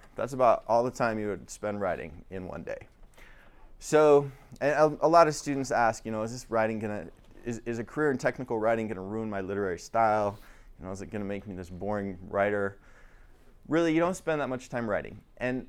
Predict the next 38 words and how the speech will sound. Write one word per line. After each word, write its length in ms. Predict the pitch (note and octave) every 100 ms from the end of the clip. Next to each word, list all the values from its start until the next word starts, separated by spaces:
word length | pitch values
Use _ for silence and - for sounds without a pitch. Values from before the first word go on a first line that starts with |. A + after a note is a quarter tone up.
| -
and 220 | A#2+ A#2+ B2
what 180 | F3+
is 180 | G#3+ F#3+
it 140 | G3 -
that 100 | B2
you 100 | C3
spend 320 | - C#3+ C3
the 60 | A2
rest 320 | B2 D#3+ -
of 100 | D3
your 80 | C#3
time 300 | D3 B2+ A#2
doing 440 | D3+ D3 F2 F#2+
then? 240 | C2+ B1+ - - - -
That's 240 | B2+ D#3+ D#3
what 80 |
I 40 | D3
wanna 180 | C3+ C3
try 160 | C#3
to 80 | A#2+
get 140 | A#2
into. 260 | B2 B2 G2+
And 80 | G#2+
I 20 |
wanna 240 | B2+ D3+
show 300 | D3+ - D3
some 260 | C#3+ C3 A#2+
real 320 | D3+ F#3+ G3 - - - -
examples 720 | A#2+ C3+ E3+ F3+ G#2+ A2 A#2 -
of 320 | A2 A2 A2 - - - - - -
stuff 580 | - - F3+ C#3 - -
that 240 | B2 A#2
hopefully 440 | - D3 - C#3+ C3
makes 260 | B2 -
it 80 | A#2+
a 60 | A2
lot 220 | G2+ -
clearer. 360 | - G2+ D2+